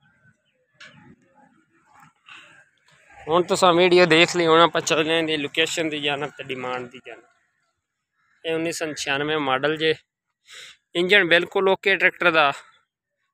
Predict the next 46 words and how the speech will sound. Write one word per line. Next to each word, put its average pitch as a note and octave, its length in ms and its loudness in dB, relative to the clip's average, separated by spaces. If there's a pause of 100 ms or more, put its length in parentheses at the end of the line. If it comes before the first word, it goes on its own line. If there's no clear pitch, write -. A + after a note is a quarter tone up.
ਸੈਲਫ F3 460 0
start D#3 420 0
ਜੇ, D#3+ 300 2
ਟਾਇਰਾਂ D#3 360 -4
ਦੀ D#3+ 120 0
condition D3+ 480 -2
ਤੁਹਾਡੇ C3 240 0
ਸਾਹਮਣੇ, D3+ 360 0 (100)
ਚਾਰੇ D3+ 400 2
ਰਿਮ C#3+ 220 2
ਸਾਫ, C3+ 340 2 (600)
ਟਰੈਕਟਰ D#3+ 280 -8
ਨੂੰ E3 140 0
ਕਲਮ D#3+ 320 0
ਨਹੀਂ D#3+ 180 2
ਲੱਗੀ, C#3+ 300 2
ਰੰਗ C#3 240 2
ਨਹੀਂ C#3+ 220 2
ਹੋਇਆ, A#2+ 220 0
ਜੈਨੂਇਨ, D#3+ 420 0
ਜੈਨੂਇਨ D#3 340 2
ਟਰੈਕਟਰ - 320 -2
ਖੜਾ D3+ 280 2
ਜੇ। C#3 240 -2 (600)
ਤੇ C#3+ 100 0 (420)
demand F3+ 380 2
ਦੀ G#3+ 160 0
ਗੱਲ G#3 180 4
ਕਰੀਏ G#3 260 0
ਤਾਂ G3 120 -2
ਮਾਲਕ F#3 320 2
ਇਹਦੀ G3+ 160 4
demand F3+ 360 4
ਕਰ F#3 240 0
ਰਹੇ F#3 100 2
ਨੇ F3+ 80 0
ਜੀ F3 160 4
ਸਾਢੇ F3+ 300 0
ਸੱਤ D3+ 280 0
ਲੱਖ C#3 240 0
ਰੁਪਏ, - 1160 -12
ਸਾਢੇ F#3 300 2
ਸੱਤ E3+ 280 2
ਲੱਖ F3 240 2
ਰੁਪਏ D#3+ 220 2
demand, D#3 540 4